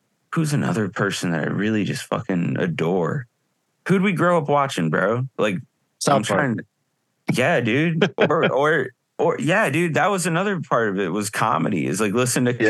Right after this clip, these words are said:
Speaker 1: comedians and George Carlin. George
Speaker 2: Yep.
Speaker 1: Carlin was
Speaker 2: Big
Speaker 1: one
Speaker 2: one.
Speaker 1: that, like, oh my God, bro, like, George Carlin, he, he didn't even wanna entertain the idea
Speaker 2: Oh,
Speaker 1: of
Speaker 2: it's
Speaker 1: that
Speaker 2: logic.
Speaker 1: because
Speaker 2: It's, it's logic, you know? It's, like,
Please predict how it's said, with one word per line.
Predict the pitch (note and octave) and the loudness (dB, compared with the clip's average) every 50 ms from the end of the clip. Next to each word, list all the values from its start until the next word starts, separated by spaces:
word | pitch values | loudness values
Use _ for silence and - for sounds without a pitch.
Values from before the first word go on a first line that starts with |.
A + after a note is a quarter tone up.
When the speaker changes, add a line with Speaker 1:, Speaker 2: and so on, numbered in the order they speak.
| G#2+ G#2 | 4 4
Speaker 1:
comedians | G#2 A2+ B2+ D#3+ D#3 B2 A2+ G#2+ G2+ G2 G2+ G#2 A#2 | 2 2 0 0 0 0 0 0 0 -2 -2 -2 -2
and | A2 G#2 F#2+ | -2 -2 0
George | G#2+ B2 A#2+ B2+ B2 A#2+ - | 0 2 2 2 0 0 -2
Carlin. | - - G#2+ A#2 C#3+ D3 A#2+ F2 - - - - _ _ _ - | 0 0 2 2 2 0 0 -2 -4 -6 -8 -12 _ _ _ -2
George | C#3 C#3 C#3 C#3+ C3 | 0 0 0 0 -2
Speaker 2:
Yep. | B2 | -2
Speaker 1:
Carlin | - B2+ A#2+ A#2 A2+ D3+ C3+ A#2 A2 A2+ A2+ | 0 2 2 2 2 2 0 -2 -2 -2 0
was | A#2 A2+ G#2+ | 0 0 0
Speaker 2:
Big | - B2 B2 | 2 2 2
Speaker 1:
one | A2 A2 | 4 2
Speaker 2:
one. | G#2 G2+ | 2 2
Speaker 1:
that, | G2+ G2 G2 C#2 C#2+ | 2 0 0 0 0
like, | G#2+ G#2+ G2+ F#2 F2 - - _ _ _ _ - | 0 0 0 0 -2 -6 -10 _ _ _ _ -2
oh | C#3 C#3 C#3+ C3+ | 0 0 0 0
my | A#2+ G#2+ F#2+ G#2 | 0 0 -2 -4
God, | - - - C#3 C#3+ C3+ A#2 G#2+ F#2 G2+ | -4 -2 0 0 0 0 0 -2 -2 -2
bro, | A2+ A#2+ B2+ B2 | -2 0 0 0
like, | A#2 G#2 F#2+ F2 | 0 -2 -2 -4
George | - - A#2+ B2+ B2 A#2+ | -2 -2 0 0 0 -2
Carlin, | - - B2+ A#2 B2 A#2+ A#2+ A#2+ A2+ G#2+ G#2 F#2+ G2+ A#2+ - _ _ _ - | -2 0 0 2 2 2 0 0 0 0 -2 -2 -4 -6 -8 _ _ _ -4
he, | - A#2+ C#3 C3+ B2 F#2+ - | -2 0 2 2 0 0 0
he | - B2+ C3 | 0 0 0
didn't | C#3 C#3 C3 A#2 A2+ G#2+ G#2+ | 0 0 0 0 2 2 2
even | A2 G#2+ A2+ A2 A2 G#2 | 0 0 0 0 0 0
wanna | G#2+ G#2+ G#2 G#2 G2 F2+ - - - _ _ _ | 0 0 0 0 -2 -2 -4 -6 -10 _ _ _
entertain | - A#2+ C3+ C3 A#2 A2+ A#2 - - G#2+ A2 B2 B2+ A#2+ | -4 -2 0 0 0 -2 -2 -2 -2 0 0 2 0 0
the | G#2+ F#2 F2+ F2+ | 0 0 0 0
idea | F2 E2+ E2+ - - - - C3+ | 0 0 -2 -2 -2 0 2 4
Speaker 2:
Oh, | B2+ C3+ | 4 4
Speaker 1:
of | D3 A2+ | 4 2
Speaker 2:
it's | - F2+ | 0 2
Speaker 1:
that | - C3+ | 2 4
Speaker 2:
logic. | D3+ F3+ G#3 - - A2+ E2+ G2 F#2 | 4 4 2 2 0 0 0 0 0
Speaker 1:
because | G#2+ G#2 | 0 0
Speaker 2:
It's, | F2+ - - - - - | 0 -2 -2 -2 -2 -2
it's | B2+ A#2 - - - | -2 0 0 0 0
logic, | A2 A#2 C3+ D3 C3+ - F2 - - - - - _ _ _ - | 2 2 2 2 0 -2 -6 -8 -10 -10 -12 -12 _ _ _ -2
you | G#2+ G#2 G2 | 0 2 2
know? | G2 G#2 A2 A2+ A#2 | 4 2 4 2 2
It's, | A#2 A2+ - A#2+ | 2 0 2 2
like, | A2 G#2 G2+ G2 F2+ | 2 2 2 0 -4